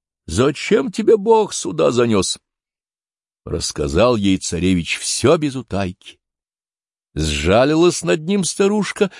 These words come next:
достала с печки зелье волшебное и клубочек. "Ступай, — говорит, — в чистое поле,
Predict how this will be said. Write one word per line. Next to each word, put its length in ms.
достала 680
с 160
печки 580
зелье 680
волшебное 760
и 160
клубочек. 800
"Ступай, — 840
говорит, — 640
в 60
чистое 720
поле, 500